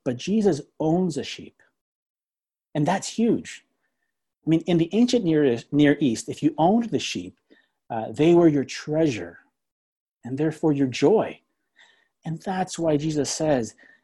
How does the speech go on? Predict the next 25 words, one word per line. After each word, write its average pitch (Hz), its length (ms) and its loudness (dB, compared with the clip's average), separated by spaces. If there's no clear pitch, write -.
that 131 140 0
he 151 200 0
lays 170 400 4
down 160 220 0
his 139 220 -10
life 156 320 -4
for - 300 -10
his 113 160 -8
sheep - 420 -4
because 151 400 -4
they 147 180 0
mean 147 320 -2
everything 131 600 -8
to 113 120 -16
him. 90 300 -16
Now, 147 140 0
here 170 240 0
I 151 60 4
want 147 220 0
to 143 60 -10
be 131 120 0
a 127 40 0
little 113 180 -4
careful 120 480 -6
because, 107 600 -12